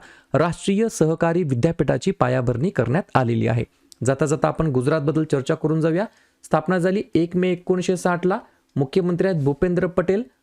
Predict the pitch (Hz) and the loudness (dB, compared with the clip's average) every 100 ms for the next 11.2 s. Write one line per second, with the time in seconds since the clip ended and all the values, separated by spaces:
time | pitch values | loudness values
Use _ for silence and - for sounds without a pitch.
0 | _ - 135 135 175 175 180 180 - 147 | _ -2 0 0 -2 0 0 -2 0 -2
1 | - 180 180 180 139 160 190 156 170 170 | 2 0 2 0 0 0 2 0 -2 -4
2 | _ _ - 131 139 131 160 147 131 170 | _ _ -2 0 0 0 0 0 0 0
3 | 147 117 120 117 110 123 - - _ - | 0 0 0 0 0 -2 -4 -20 _ 0
4 | 185 175 170 180 180 175 143 139 - 185 | 2 2 2 2 0 2 0 -2 0 0
5 | 170 147 175 202 _ _ _ 123 156 214 | 2 0 0 -2 _ _ _ 0 2 2
6 | 214 - 117 120 156 147 160 202 - - | -4 -6 0 2 2 2 0 0 -4 -2
7 | 147 131 156 196 156 160 165 _ - 143 | 0 2 2 2 0 -2 -4 _ -2 -2
8 | - 160 156 151 147 143 131 120 160 175 | 2 0 2 0 0 0 0 2 2 2
9 | 170 214 - _ - - 151 147 160 - | 0 -2 -10 _ -14 -2 0 2 0 0
10 | 196 196 139 160 - _ _ 151 156 190 | 0 2 0 -2 -8 _ _ -2 2 0
11 | 151 156 | 2 -2